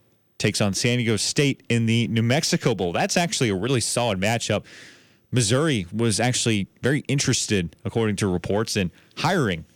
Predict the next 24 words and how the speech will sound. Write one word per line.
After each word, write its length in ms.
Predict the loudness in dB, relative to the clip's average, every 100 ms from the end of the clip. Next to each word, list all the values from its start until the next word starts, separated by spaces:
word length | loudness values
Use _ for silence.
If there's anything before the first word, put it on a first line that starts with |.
| -4
Jim 240 | -2 2
McElwain, 480 | 0 0 0 2 0
the 160 | -2 -4
head 200 | -4 -2
coach 480 | 0 0 0 -2 -6 -12 _ -4
at 120 | -2
Central 280 | 0 0 0
Michigan. 260 | 0 0
You 80 | 0
might 180 | 2 0
recognize 440 | 0 0 0 0
that 120 | 0 2
name 220 | 2 2
from 140 | 0
his 140 | 0 -2
three 200 | 0 2
years 220 | 2 0
at 100 | -2
Florida 560 | -4 0 0 0 -2 -8 -16 -20 _ _ _
in 140 | 0 2
the 60 |
mid 180 | 2 2
twenty 240 | 0 0
teens. 500 | 0 0 0 0 -6